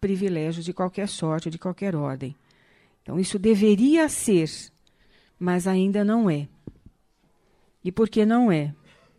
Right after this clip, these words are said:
Porque talvez falte um pouco mais de esforço de nossa parte para nos harmonizarmos diante de uma sociedade tão diversa como nós vivemos, dando a cada um o direito de viver conforme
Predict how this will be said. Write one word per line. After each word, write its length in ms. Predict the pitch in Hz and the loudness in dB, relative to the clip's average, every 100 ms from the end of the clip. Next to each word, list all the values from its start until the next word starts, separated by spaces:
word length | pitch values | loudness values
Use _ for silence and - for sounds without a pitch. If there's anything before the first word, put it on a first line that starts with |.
| _ _ _ _ _ - | _ _ _ _ _ -8
Porque 240 | 185 196 | -4 0
talvez 480 | 196 185 175 202 - | 4 4 6 4 2
falte 360 | 190 175 175 180 | 2 2 2 -2
um 40 | |
pouco 240 | 185 185 | -4 -2
mais 220 | 185 175 175 | -2 -2 -4
de 40 | |
esforço 440 | 185 - 170 160 | -6 -2 -2 -2
de 100 | 175 | -4
nossa 300 | 175 165 196 | -4 -4 -6
parte 520 | 190 165 156 170 202 196 _ _ _ _ _ _ - | -8 -6 -6 -6 -10 -12 _ _ _ _ _ _ -2
para 220 | 185 185 | 0 2
nos 180 | 180 196 | 2 0
harmonizarmos 840 | 190 190 208 208 180 170 180 180 | 0 0 0 0 -2 0 0 0
diante 260 | 185 175 185 | -2 -2 -2
de 80 | 185 | -2
uma 140 | 180 | -2
sociedade 600 | - 180 185 160 160 160 | -4 -6 -6 -4 -6 -6
tão 180 | - 185 | -4 -2
diversa 520 | 202 175 160 160 185 | -2 -4 -4 -4 -6
como 200 | 180 185 | -4 -2
nós 180 | 180 175 | -2 -4
vivemos, 640 | 202 180 156 151 - - _ _ _ _ _ _ _ _ _ - | -4 -2 -2 -4 -10 -18 _ _ _ _ _ _ _ _ _ -4
dando 280 | 170 202 185 | 4 6 6
a 60 | 185 | 4
cada 320 | 196 185 180 | 2 4 4
um 180 | 208 220 | 4 4
o 60 | |
direito 400 | 196 196 180 180 | 4 4 2 0
de 100 | 180 | -2
viver 400 | 180 180 160 170 | -2 0 0 0
conforme 640 | 170 165 165 165 170 165 | 0 -4 0 0 0 -2